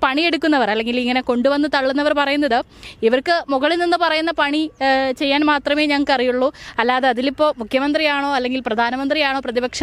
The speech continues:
നേതാവാണോ എന്നൊന്നും ഞങ്ങൾക്ക് അറിയില്ല എന്നാണ് ഇത്തരത്തിലുള്ള വർക്ക് ചെയ്യുന്നവർ അത് ഇതിനോട് പറയുന്ന, പ്രതികരിക്കുന്നത് അവർ ഇത്തരത്തിലാണ്. ഏതായാലും ഇപ്പോൾ ഇങ്ങനെ ധൃതി പിടിച്ച് മാറ്റുന്നുണ്ടെങ്കിലും കുറച്ചു കാലം കഴിഞ്ഞു കഴിഞ്ഞാൽ ഇതെല്ലാം തന്നെ സാധാരണ പോലെ ആകുമെന്നാണ്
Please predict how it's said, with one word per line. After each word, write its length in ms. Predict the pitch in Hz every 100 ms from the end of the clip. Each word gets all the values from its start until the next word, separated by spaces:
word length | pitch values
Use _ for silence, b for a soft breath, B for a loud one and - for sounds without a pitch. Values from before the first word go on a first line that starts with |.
| 277
നേതാവാണോ 520 | 262 262 269 254 262 269
എന്നൊന്നും 260 | 269 277 277
ഞങ്ങൾക്ക് 260 | 247 247 247 233
അറിയില്ല 300 | 277 302 277 269
എന്നാണ് 240 | 240 247 - B B B
ഇത്തരത്തിലുള്ള 420 | 370 415 381 339 311
വർക്ക് 280 | 294 302 - 403
ചെയ്യുന്നവർ 380 | 349 285 277 262 - 226
അത് 120 | 247 240 226
ഇതിനോട് 300 | 262 262 254 185
പറയുന്ന, 300 | 214 220 247 233
പ്രതികരിക്കുന്നത് 580 | 233 262 330 349 339 311
അവർ 120 | 254 233
ഇത്തരത്തിലാണ്. 500 | 220 233 233 226 196 311 - 247
ഏതായാലും 280 | 277 330 320 285
ഇപ്പോൾ 320 | - 415 453 415
ഇങ്ങനെ 280 | 370 392 427 359 285
ധൃതി 220 | 330 320 370
പിടിച്ച് 260 | - 381 359
മാറ്റുന്നുണ്ടെങ്കിലും 800 | 294 277 320 311 269 269 262 262 277
കുറച്ചു 300 | 247 254 330 330
കാലം 260 | 302 320 330
കഴിഞ്ഞു 300 | 277 269 285 269
കഴിഞ്ഞാൽ 260 | 247 247 226
ഇതെല്ലാം 340 | 240 254 269 294
തന്നെ 220 | 262 247 262 -
സാധാരണ 440 | 233 233 254 269 277
പോലെ 180 | 262 262 262 233
ആകുമെന്നാണ് 600 | 240 277 269 262 226